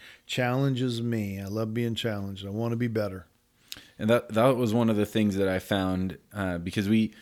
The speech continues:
Speaker 2: we didn't have to come to church that first Sunday that I came here, but we did because it was raining at the national park we wanted to go see.
Speaker 1: Yeah.
Speaker 2: We had our last day in California on our
Speaker 1: Right.
Speaker 2: trip,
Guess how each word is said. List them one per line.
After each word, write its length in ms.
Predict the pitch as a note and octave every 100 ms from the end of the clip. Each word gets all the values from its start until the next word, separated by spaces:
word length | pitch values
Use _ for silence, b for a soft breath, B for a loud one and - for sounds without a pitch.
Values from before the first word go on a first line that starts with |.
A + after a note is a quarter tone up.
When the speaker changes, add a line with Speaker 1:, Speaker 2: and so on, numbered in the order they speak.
| B B B _
Speaker 2:
we 100 | G2+
didn't 300 | F2 C3+ D3
have 280 | A#2+ B2+ -
to 80 | A2
come 220 | A#2+ G#2+
to 60 | F#2+
church 340 | - G#2+ -
that 180 | G2 E2+
first 260 | G#2+ G2 -
Sunday 280 | G#2 G2
that 180 | F2+ F2
I 80 | F2
came 320 | - G#2 G2+
here, 180 | G2 F2+
but 160 | E2+ F2
we 120 | G2
did 340 | E2 G#2+ G#2+
because 300 | F#2 F#2+ G2+
it 100 | F#2
was 160 | F#2 F2
raining 480 | F2 G2+ G#2 F#2+ F#2
at 120 | F2
the 80 | F#2
national 440 | F#2 F#2+ - F#2
park 300 | - G2 F#2
we 80 | F#2
wanted 260 | F2+ F2+ F2
to 40 |
go 180 | F2+ F2
see. 420 | - G#2 F#2 F#2+ A2
Speaker 1:
Yeah. 140 | A2
Speaker 2:
We 60 | G2
had 120 | F#2
our 140 | F#2
last 380 | F#2+ F#2+ G2 F#2+
day 160 | F#2 F#2
in 80 | F#2
California 640 | F#2+ F2+ F2 G2 F#2 F#2
on 100 | F2
our 80 | E2+
Speaker 1:
Right. 120 | A#2+
Speaker 2:
trip, 300 | A#2 F#2+ -